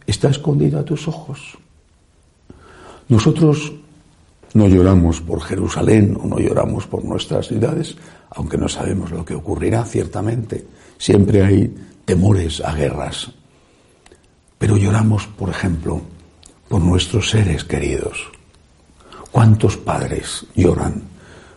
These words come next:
por sus hijos? Pero no porque estén enfermos o no hayan triunfado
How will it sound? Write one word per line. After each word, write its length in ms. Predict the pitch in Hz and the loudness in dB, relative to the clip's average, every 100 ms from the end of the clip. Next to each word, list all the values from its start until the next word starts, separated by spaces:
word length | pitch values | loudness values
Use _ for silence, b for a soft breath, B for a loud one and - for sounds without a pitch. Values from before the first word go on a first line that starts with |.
| B | B
por 120 | 107 | 0
sus 260 | 95 110 - | 2 2 2
hijos? 480 | 113 107 - - 131 - _ _ _ _ _ _ _ _ _ _ _ | 2 0 -6 -8 -14 -18 _ _ _ _ _ _ _ _ _ _ _
Pero 160 | 123 117 | 4 6
no 220 | 175 202 | 6 6
porque 240 | - 104 | 4 2
estén 260 | - - 110 | 2 4 4
enfermos 560 | 92 127 135 101 95 | 4 2 2 2 2
o 200 | - - - 123 - | -2 -4 -8 -12 -10
no 160 | - 92 | -2 2
hayan 240 | 92 95 | 4 4
triunfado 680 | 98 80 76 131 104 - | 2 -2 0 2 2 0